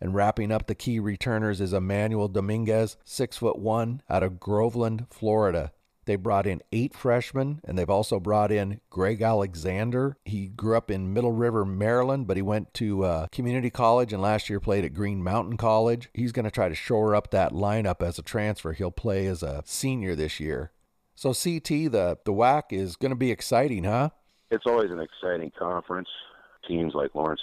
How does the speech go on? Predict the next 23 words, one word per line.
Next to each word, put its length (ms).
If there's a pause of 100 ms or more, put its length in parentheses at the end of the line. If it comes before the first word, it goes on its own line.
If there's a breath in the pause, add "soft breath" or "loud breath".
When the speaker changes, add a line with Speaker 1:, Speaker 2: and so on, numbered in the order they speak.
Speaker 2:
Tech 220
and 160
Concordia 600 (300)
are 80
looking 220 (100)
forward 220
to 80
their 160 (140)
season 360
coming 240
up 140 (100)
here, 360 (140)
and, 300
uh, 160
we 140
look 260
for 200
the 200
surprises 680
that 120
everybody 460
brings 400 (300)
every 180